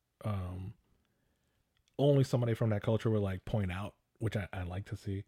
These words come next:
It's, it, it, it's something different. They use, they actually use the culture instead of just saying that this person's like this and this is their folklore that is haunting them. And they do a good job with that.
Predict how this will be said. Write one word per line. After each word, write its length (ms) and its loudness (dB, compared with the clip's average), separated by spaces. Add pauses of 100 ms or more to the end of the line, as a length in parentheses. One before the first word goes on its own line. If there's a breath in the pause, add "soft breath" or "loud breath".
(460 soft breath)
It's, 140 -2
it, 300 -8
it, 140 -12 (260)
it's 300 -6 (140)
something 460 0
different. 400 2
They 80 0
use, 280 4
they 140 2
actually 340 0
use 300 2
the 120 0
culture 540 -4 (880)
instead 280 0
of 80 0
just 200 0
saying 240 0
that 120 -4
this 120 -4
person's 300 0
like 160 -2
this 280 -2
and 320 -2 (320)
this 160 0
is 300 -2 (500)
their 240 0
folklore 520 2
that 180 -2
is 160 -6
haunting 380 -2
them. 100 -10 (1120)
And 140 2
they 60 6
do 120 6
a 40 2
good 160 6
job 200 4
with 120 -4
that. 220 -12